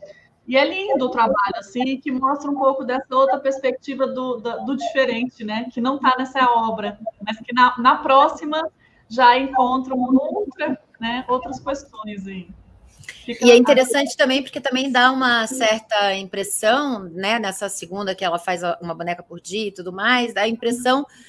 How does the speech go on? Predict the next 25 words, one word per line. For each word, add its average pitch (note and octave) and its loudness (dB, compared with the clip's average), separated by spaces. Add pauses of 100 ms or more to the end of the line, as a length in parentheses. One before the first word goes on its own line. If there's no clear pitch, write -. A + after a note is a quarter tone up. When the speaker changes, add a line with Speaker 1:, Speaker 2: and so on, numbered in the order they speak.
(180)
Speaker 2:
de - 0
ela D4 8
também D#4+ 2
ter F4 2
descoberto A#3 2 (440)
que A#3+ 2
essa C4 6
maternidade B3 2
é A#3+ 2
múltipla, A3+ -2
não C4 -2
só C4+ 2
pra A3+ 0
ela, G3+ 2 (320)
mas A#3 0
pela C4 0
diversidade B3+ 2
e D4 -2
multiplicidade B3+ -2
da C4 0
experiência C4 -2
das C#4+ 4
outras B3 2
mães D#3 -16 (320)
também, E3 -6